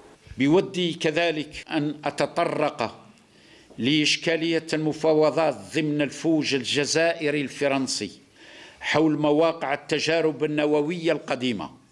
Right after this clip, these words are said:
والتجارب الأخرى بالصحراء الجزائرية، حيث أنتظر دعمكم خلال انعقاد الدورة للفوج المختلطة الجزائري الفرنسي المزعم عقده خلال شهر ماي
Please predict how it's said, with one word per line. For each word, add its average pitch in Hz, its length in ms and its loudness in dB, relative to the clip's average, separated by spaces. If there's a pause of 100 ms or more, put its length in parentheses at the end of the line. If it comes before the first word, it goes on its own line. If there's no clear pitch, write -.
(100)
والتجارب 151 1040 0
الأخرى 139 760 -2 (500)
بالصحراء 147 760 -2
الجزائرية، 147 1040 -2 (640)
حيث 160 500 -2 (200)
أنتظر 139 760 -2 (120)
دعمكم 151 680 -4
خلال 147 520 0
انعقاد 135 680 -4
الدورة 135 580 0 (100)
للفوج 139 600 0
المختلطة 139 800 -2
الجزائري 135 840 0
الفرنسي 127 840 -2 (480)
المزعم 139 720 0
عقده 131 760 -2
خلال 135 460 0
شهر 123 360 -2
ماي 127 440 -2